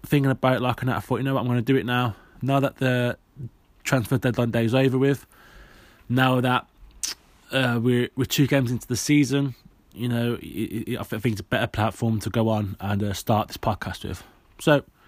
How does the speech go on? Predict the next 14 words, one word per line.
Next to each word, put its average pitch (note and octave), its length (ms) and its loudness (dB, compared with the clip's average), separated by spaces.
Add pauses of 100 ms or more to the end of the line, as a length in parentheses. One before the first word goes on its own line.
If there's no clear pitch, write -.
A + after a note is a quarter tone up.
(560)
first F3 180 2
episode, D#3+ 380 6
I'm C#3 80 2
gonna C#3+ 140 2
go C#3 180 2
through C#3 240 2
the B2+ 100 0
transfers, C3 680 0 (520)
um, A2+ 460 0 (880)
my C3 140 6
team D3 320 4
lineup C3+ 320 4
for - 100 -4
Bristol, C3 540 2